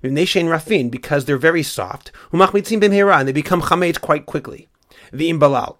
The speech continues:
If one did it, however, and mixed barley with water, im rafu kadei she'im hinichan al pi abiv, shofin alav hachalot ibaku. If the barley has become soft enough, such that if one places this barley on an inverted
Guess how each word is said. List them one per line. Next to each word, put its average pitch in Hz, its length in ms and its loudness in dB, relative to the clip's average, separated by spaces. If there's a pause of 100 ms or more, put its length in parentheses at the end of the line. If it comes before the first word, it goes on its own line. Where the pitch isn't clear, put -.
If 208 220 0
one 160 280 2
did 143 180 2
it, 127 120 -4
however, 117 380 0
and 139 240 0
mixed 156 240 -2
barley 120 300 2
with 104 100 -12
water, 110 360 -6 (200)
im 254 160 6
rafu 202 300 2
kadei 170 260 2
she'im 160 240 -2
hinichan 151 440 0
al 131 80 -2
pi 160 140 -6
abiv, 127 580 -2 (260)
shofin 180 340 2
alav 170 260 2
hachalot 151 340 0
ibaku. 123 480 -8 (460)
If 269 200 4
the 202 80 4
barley 156 420 4
has 127 120 -2
become 151 280 -2
soft 214 380 0
enough, 180 360 -4 (160)
such - 360 0
that 165 140 4
if 139 120 -4
one 190 160 2
places 196 540 -2
this 160 140 0
barley 139 540 4 (360)
on 190 260 6
an 165 240 0
inverted 170 720 2